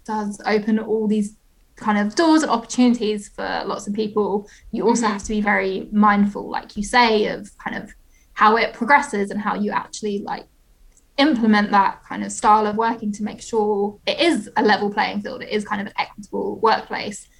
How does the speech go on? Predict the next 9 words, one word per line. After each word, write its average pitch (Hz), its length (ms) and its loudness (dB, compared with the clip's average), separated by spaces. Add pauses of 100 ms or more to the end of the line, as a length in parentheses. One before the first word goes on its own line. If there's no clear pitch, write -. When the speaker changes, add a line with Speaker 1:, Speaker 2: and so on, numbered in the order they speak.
(460)
Speaker 1:
and 208 260 6 (120)
that 202 360 0 (220)
the 220 100 4
person 214 640 4
that 214 380 -4
is 349 180 4
in 240 120 6
the 226 100 6
office 214 480 -4